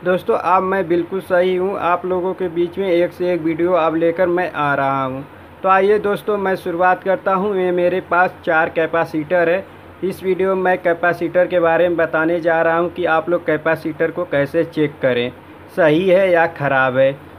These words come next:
तो दोस्तों, मैं कैपेसिटर को चेक करने का दो तरीका बताऊंगा। तो सबसे पहले पहला तरीका मैं बताने जा रहा हूं, फिर उसके बाद आप लोग को दूसरा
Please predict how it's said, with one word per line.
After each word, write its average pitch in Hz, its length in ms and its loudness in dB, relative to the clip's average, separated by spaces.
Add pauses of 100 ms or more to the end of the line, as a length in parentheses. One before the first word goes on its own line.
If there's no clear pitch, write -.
(120)
तो 180 80 0
दोस्तों, 185 400 0
मैं 196 180 -2
कैपेसिटर 190 680 -2
को 190 140 -6
चेक 180 280 -4
करने 180 340 0
का 180 160 0
दो 170 200 2
तरीका 165 420 0
बताऊंगा। 160 720 2
तो 175 160 -6
सबसे 170 380 -2
पहले 170 360 0
पहला 160 360 0
तरीका 165 440 0
मैं 165 180 0
बताने 139 460 0
जा 131 220 0
रहा 131 120 0
हूं, 139 100 -4
फिर 185 240 -4
उसके 170 280 -4
बाद 165 280 0
आप 160 200 0
लोग 165 140 -2
को 190 100 -4
दूसरा 160 460 -4